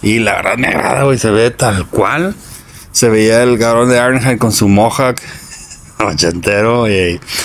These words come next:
y pues vaya, se ve bastante bien. Algo que me llamó mucho la atención, pero que no creo que me vaya a hacer de,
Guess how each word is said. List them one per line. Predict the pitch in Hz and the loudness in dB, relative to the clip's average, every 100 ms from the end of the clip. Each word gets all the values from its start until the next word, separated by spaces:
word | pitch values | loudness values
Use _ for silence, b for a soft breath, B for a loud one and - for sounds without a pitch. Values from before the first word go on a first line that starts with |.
| B B - | B B -4
y | 95 | -2
pues | 101 | 0
vaya, | 104 101 | 0 0
se | 101 110 | 0 0
ve | 120 131 | 2 2
bastante | 104 107 110 101 107 | 0 0 -2 -2 -2
bien. | 87 76 - B B B B B | -2 -6 -12 B B B B B
Algo | - 117 135 170 165 | -6 -4 0 0 2
que | 143 | 2
me | 120 | 2
llamó | 110 110 151 | 2 2 2
mucho | 165 165 | 2 2
la | 143 | 0
atención, | 117 101 160 165 | 0 0 0 2
pero | 127 104 | 0 2
que | 104 | 2
no | 104 110 | 0 0
creo | 127 113 | -4 -2
que | 113 | 0
me | |
vaya | 107 | 0
a | |
hacer | 104 113 107 | 0 0 2
de, | 131 151 | 0 -2